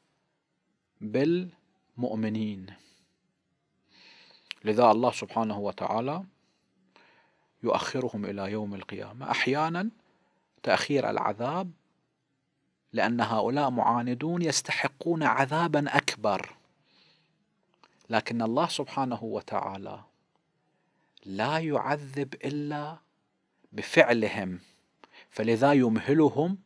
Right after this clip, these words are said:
ليزدادوا إثما فيستحقوا العذاب الأكبر.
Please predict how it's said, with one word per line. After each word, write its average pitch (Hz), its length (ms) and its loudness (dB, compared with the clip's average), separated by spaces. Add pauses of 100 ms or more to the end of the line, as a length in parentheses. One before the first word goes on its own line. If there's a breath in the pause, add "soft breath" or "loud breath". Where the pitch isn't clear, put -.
(560)
ليزدادوا 110 880 4
إثما 104 440 -8 (800 soft breath)
فيستحقوا 107 800 2
العذاب 104 480 2
الأكبر. 98 720 -6